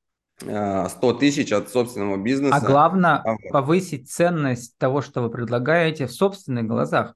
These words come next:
Speaker 2: потому что
Speaker 1: Конечно.
Speaker 2: клиент,
Speaker 1: По-,
Speaker 2: э,
Speaker 1: при-
Speaker 2: видит ведь, да, когда у вас голос дрожит, и слышит, <laughs> когда вы цену предлагаете.
Speaker 1: Да, это, это очень. И также есть определенные инструменты, да. Вот могу таким,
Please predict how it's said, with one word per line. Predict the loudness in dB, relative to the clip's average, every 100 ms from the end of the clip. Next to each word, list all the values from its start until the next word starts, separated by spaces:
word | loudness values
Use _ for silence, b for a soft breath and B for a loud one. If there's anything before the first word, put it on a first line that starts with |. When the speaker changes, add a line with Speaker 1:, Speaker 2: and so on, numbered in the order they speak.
| _
Speaker 2:
потому | -6 -4 -6
что | -10 -4 0 0 0
Speaker 1:
Конечно. | 0 2 0 -2 -8 -14 -8
Speaker 2:
клиент, | -2 2 2 0
Speaker 1:
По-, | 4
Speaker 2:
э, | 6 6 4 4
Speaker 1:
при- | 2
Speaker 2:
видит | 2 -2 -2
ведь, | -6 -2
да, | -2
когда | -2 -2
у | -2
вас | -2
голос | -4 -2 -2 -4
дрожит, | -4 -4 -6 -8
и | -8
слышит, | -4 -4 -4 -8 -8 -20
<laughs> | _
когда | -2 2
вы | 2
цену | 2 0 2 0 -4 B B B _ _ B B -8
предлагаете. | -6 -2 0 0 0 -2 -8 -14
Speaker 1:
Да, | -2 2 2 4 2
это, | 2 0
это | 0 2 4
очень. | 4 2 2
И | 0 2
также | 2 2 0
есть | -2 -2 -2
определенные | -6 -4 0 2 4 2 0
инструменты, | -2 -2 2 0 0 -6
да. | -2 0
Вот | 0 -2
могу | -2 -2 -4 B _
таким, | -2 0 0 -2